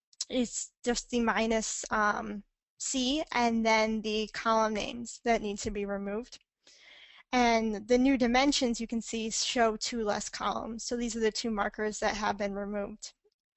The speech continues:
Um, and we'll, then I then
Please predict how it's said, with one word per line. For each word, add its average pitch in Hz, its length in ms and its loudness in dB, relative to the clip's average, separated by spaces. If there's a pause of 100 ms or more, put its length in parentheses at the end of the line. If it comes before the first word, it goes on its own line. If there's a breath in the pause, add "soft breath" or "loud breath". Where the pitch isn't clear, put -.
(220)
Um, 208 380 -18 (1120)
and 208 400 -4 (100)
we'll, 226 340 4 (140)
then 226 220 4
I 214 260 2 (180)
then 254 400 6